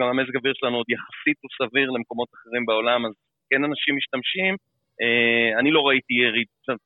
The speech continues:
פרט לירידה שיש פחות אנשים שמסתובבים ברחובות, אה, זאת המציאות, אה, לא ראיתי שמשכו את המכשירים מהרחובות בארץ, אבל, אה, אה, לא יודע, לא יודע להגיד מעבר לזה.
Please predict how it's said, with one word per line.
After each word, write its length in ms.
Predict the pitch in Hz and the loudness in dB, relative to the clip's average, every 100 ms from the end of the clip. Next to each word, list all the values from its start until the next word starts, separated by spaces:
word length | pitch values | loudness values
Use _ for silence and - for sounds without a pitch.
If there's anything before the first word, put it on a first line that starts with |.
| _ | _
פרט 160 | 156 - | 0 2
לירידה 320 | 190 135 135 165 | 2 4 2 2
שיש 160 | 151 _ | -2 _
פחות 200 | - 160 | -8 -4
אנשים 280 | 165 135 151 | -2 -2 -2
שמסתובבים 420 | 151 120 - 131 | -6 -10 -6 -4
ברחובות, 500 | 139 117 107 98 143 - _ _ _ _ _ - | -2 -4 -10 -4 -4 -4 _ _ _ _ _ -8
אה, 300 | 101 98 98 92 _ | -6 -6 -8 -12 _
זאת 100 | - | -16
המציאות, 460 | 123 - 139 208 202 _ _ _ _ _ _ _ | -16 -8 -2 -2 -2 _ _ _ _ _ _ _
אה, 200 | 113 113 113 | -2 0 2
לא 60 | 147 | 2
ראיתי 200 | 165 - - | 2 2 0
שמשכו 460 | 127 123 - - | 0 0 0 0
את 60 | 143 135 | -2 -2
המכשירים 500 | 120 - 110 120 117 | -4 -6 -2 -2 -2
מהרחובות 440 | 104 - 107 117 - | -4 -8 -8 -8 -2
בארץ, 420 | 113 185 214 - 120 | 0 2 -2 -6 -10
אבל, 280 | 117 113 117 117 | -6 -6 -2 0
אה, 340 | 113 110 110 107 _ _ _ _ _ _ | 0 -2 -4 -6 _ _ _ _ _ _
אה, 580 | 113 113 113 110 110 110 110 _ _ _ | -2 0 0 0 0 -2 -4 _ _ _
לא 40 | 135 | 0
יודע, 120 | 127 - - | 0 -2 -6
לא 60 | |
יודע 120 | 127 | 0
להגיד 240 | 135 127 127 | 0 2 2
מעבר 300 | 123 117 117 113 | 2 2 -2 -6
לזה. 200 | 104 | -4